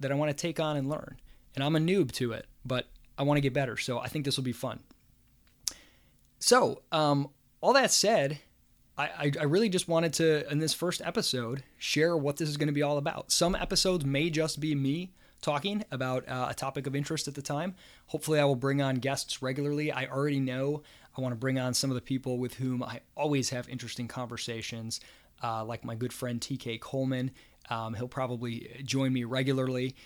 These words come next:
because I know we're gonna get great stuff out of that. Um, and I hope to bring on a lot of different people.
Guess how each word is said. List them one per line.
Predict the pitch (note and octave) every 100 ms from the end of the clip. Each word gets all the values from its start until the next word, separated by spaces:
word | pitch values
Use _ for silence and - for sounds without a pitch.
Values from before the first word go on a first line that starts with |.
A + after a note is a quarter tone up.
| - -
because | - -
I | C#3+
know | D#3 F3
we're | D#3+
gonna | D3 C#3+
get | C3+ C#3
great | - B2+
stuff | - D3 C3
out | C3+ A#2+
of |
that. | A#2 A2+ - - - _ -
Um, | C3 C3 B2 - -
and | E3+
I |
hope | G#3 A3+
to |
bring | G3+ G#3+
on | G#3+
a |
lot | F3+ F3+
of | F3+
different | F3+ F3+
people. | F#3 F3+ G#2+